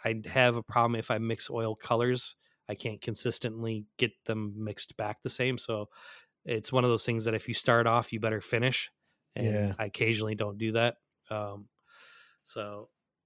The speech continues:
Speaker 1: and it takes forever to dry, you know, like, y-, y-, you're afraid to do anything. And I like to, once I'm done staring at it, I'll just put it in the closet. Like, you know, it's
Speaker 2: I
Speaker 1: only been rec-,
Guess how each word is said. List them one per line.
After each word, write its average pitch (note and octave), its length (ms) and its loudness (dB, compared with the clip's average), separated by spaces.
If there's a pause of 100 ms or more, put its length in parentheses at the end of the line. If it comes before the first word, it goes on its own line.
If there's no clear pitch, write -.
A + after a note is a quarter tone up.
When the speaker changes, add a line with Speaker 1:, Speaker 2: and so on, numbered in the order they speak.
Speaker 1:
and E3+ 140 6
it D#3+ 60 0
takes C3 220 0
forever A2+ 360 0
to G#2+ 240 -4 (120)
dry, G2+ 400 -4 (100)
you A#2+ 100 -8
know, G#2+ 120 -6 (100)
like, A2 220 -8
y-, B2+ 100 -10
y-, C3 320 -12
you're A#2+ 200 -2
afraid A2+ 300 -2
to G#2+ 60 -8
do G#2 140 -6
anything. G#2+ 240 -8
And A#2 100 -2
I B2+ 40 2
like C3 220 2
to, A2 260 -4 (480)
once B2 160 4
I'm A#2+ 120 2
done A2+ 140 0
staring A#2 420 0
at A#2+ 180 2
it, B2 120 -2 (420)
I'll G#2+ 120 -2
just G#2+ 260 -6
put A#2 140 4
it A2 40 2
in G#2+ 80 -4
the G#2 100 -6
closet. A2 380 -4 (280)
Like, G#2 200 -12
you G#2 80 -10
know, G2+ 180 -14 (460)
it's A#2+ 80 6
Speaker 2:
I D#3+ 40 12
Speaker 1:
only D3 100 12
been C3 140 6
rec-, A2+ 180 4